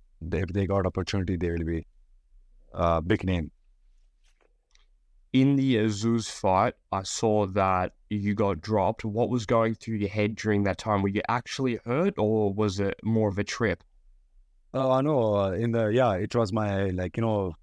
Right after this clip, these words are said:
Speaker 1: first ten seconds of my fight, uh, he dropped me with a right hook. So I got cut here.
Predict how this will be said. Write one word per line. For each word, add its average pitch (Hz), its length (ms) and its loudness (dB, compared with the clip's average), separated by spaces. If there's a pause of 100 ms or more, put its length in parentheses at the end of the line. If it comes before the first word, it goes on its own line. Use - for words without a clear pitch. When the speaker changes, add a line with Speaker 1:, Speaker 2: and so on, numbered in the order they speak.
Speaker 1:
first - 260 0
ten 113 180 2
seconds 110 400 -2
of 104 180 2
my 98 160 0
fight, 107 340 0 (200)
uh, 90 320 -4
he 98 120 -6
dropped 95 280 0
me 95 140 0
with 90 220 -4
a 85 340 -6 (340)
right 101 240 2
hook. 120 360 0 (500)
So 92 380 -2
I 101 140 -2
got 104 260 0
cut 117 180 -2
here. 117 300 0